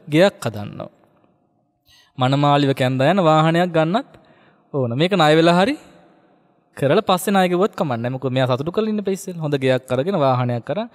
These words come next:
සතුටු කරලා මේ ණය, ණය අරන් තමයි ගත්තේ. පස්සේ ඉතින් ජීවිත කාලෙම ගෙවුවත් කමක් නැහැ. සතුටුනේ. එදා සතුටු වෙන්නේ.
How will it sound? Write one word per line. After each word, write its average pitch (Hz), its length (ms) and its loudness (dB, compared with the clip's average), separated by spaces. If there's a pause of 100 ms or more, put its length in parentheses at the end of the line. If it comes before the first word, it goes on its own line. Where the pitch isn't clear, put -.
(340)
සතුටු 131 320 -2
කරලා 156 400 0
මේ 123 180 -4
ණය, 139 280 2
ණය 131 240 0
අරන් 120 260 2
තමයි 165 220 0
ගත්තේ. 143 400 -2 (160)
පස්සේ 131 340 0
ඉතින් 226 140 0
ජීවිත 196 260 0
කාලෙම 185 300 2
ගෙවුවත් 196 320 2
කමක් 180 180 -2
නැහැ. 175 220 0
සතුටුනේ. 254 400 -4 (840)
එදා 170 240 4
සතුටු 269 300 -2
වෙන්නේ. 233 260 -4